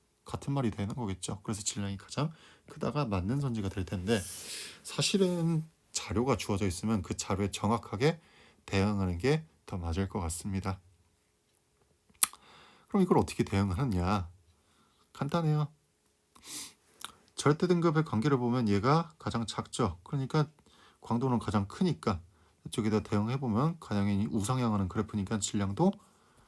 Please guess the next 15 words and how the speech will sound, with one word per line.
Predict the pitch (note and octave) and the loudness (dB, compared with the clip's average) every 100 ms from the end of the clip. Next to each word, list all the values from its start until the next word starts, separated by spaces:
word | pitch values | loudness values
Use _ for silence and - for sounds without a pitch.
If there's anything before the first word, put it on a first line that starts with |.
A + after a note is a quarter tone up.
| _ | _
가장 | - - A#2 D#3 _ _ | -10 -4 -4 -4 _ _
크다라는 | - - E3+ C#3 A2 | -10 -2 0 0 -2
걸 | A#2+ | -4
우리가 | F2+ F#2 C#3+ D#3 | -2 0 -2 -2
파악할 | - D#3 - | -6 -4 -6
수 | - | -6
있을 | G2 - | -6 -6
것 | - | -6
같아요. | G2+ - - - _ _ _ _ _ | -6 -6 -12 -12 _ _ _ _ _
그러니까 | - D#3 | -8 -4
방향은 | - D3+ E3+ | 0 2 2
두 | D#3 A2 | 0 0
가지가 | A#2 B2 | 0 0
있는 | B2 G2+ C3+ | 0 0 0
거예요. | A2+ F#2 | 0 -2